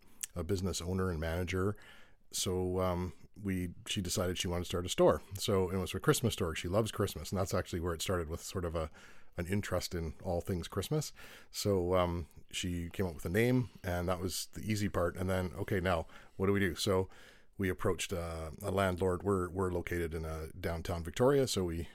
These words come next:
found a landlord with an empty storefront and proposed, "What do you think about us taking over a storefront for free?"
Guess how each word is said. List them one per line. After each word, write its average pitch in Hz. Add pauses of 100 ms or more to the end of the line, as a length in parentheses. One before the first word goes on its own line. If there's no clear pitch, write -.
found 85
a -
landlord 98
with 87
an 87
empty 87
storefront 110
and 85 (240)
proposed, 101 (260)
"What 98
do 123
you -
think 135
about 117
us -
taking 117
over 117
a 101
storefront 117 (240)
for -
free?" 131